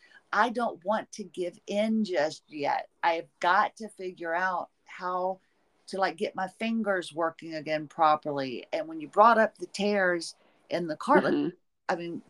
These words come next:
Speaker 1: did you go through a rebuilding process?
Speaker 2: Oh, I have been through heck and back with my hands. Um, so I've been through two rebuilding processes, one done wrong and one done right.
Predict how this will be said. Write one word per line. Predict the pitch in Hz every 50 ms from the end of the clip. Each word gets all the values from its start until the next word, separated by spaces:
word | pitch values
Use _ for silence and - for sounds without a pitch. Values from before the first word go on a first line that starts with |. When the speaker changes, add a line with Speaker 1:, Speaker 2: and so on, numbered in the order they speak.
| - -
Speaker 1:
did | - 175 165 151 156
you | 220 247
go | 214 - 247 254 247
through | 247 - 240 233 233
a | 226 226
rebuilding | 202 214 226 214 220 233 233 226 233 233 240
process? | 247 262 262 262 262 269 269 262 247 220 - - - _ _ _ _ _ _ - - - - - - - - - - _ _ _ _
Speaker 2:
Oh, | - 180 180 180 180 175
I | 170 165 165 165 165
have | 151 151
been | - 160 151 156
through | - - 156 147
heck | 147 156 147 143 -
and | 147 147
back | 143 139 147 -
with | - 151 - -
my | 143 147
hands. | 160 170 147 151 151 151 165 - - - - - _ -
Um, | 196 160 165 175 185 185 - - - - - - - - -
so | - -
I've | 190 208 202
been | 220 254 285
through | 262 320 311
two | 262 - - 330 285
rebuilding | 254 240 226 202 208 190 180 180
processes, | 180 - 175 175 175 - 156 143 147 151 -
one | - 190 214 226
done | 208 320 220 247
wrong | 185 190 190 190
and | 202 180
one | 175 175 175
done | 170 180 165 160
right. | 160 147 135 151 - - -